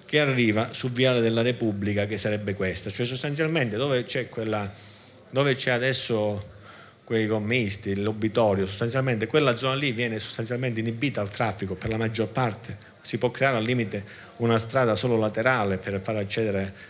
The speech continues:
a quegli edifici che sono a piano terra dove ci sono quelle attività, per il resto viene, ci vanno solo le ambulanze che arrivano direttamente al pronto soccorso, e quella stecca lunga parte da qui,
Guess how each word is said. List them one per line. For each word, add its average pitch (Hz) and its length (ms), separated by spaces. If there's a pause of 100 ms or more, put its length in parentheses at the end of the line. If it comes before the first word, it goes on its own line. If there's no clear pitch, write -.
(120)
a 104 120
quegli 107 240
edifici 104 440
che 98 80
sono 107 180
a 101 40
piano 101 260
terra 107 260
dove 95 160
ci 92 140
sono 101 200
quelle 98 200
attività, 127 520 (440)
per 143 160
il 151 100
resto 156 320
viene, 117 240
ci - 140
vanno 127 220
solo 143 260
le 117 100
ambulanze 110 840 (280)
che 185 120
arrivano 139 300
direttamente 156 540
al 107 80
pronto 101 220
soccorso, 95 540
e 165 140
quella 190 300
stecca - 420
lunga 131 540 (360)
parte 160 300
da 147 140
qui, 110 340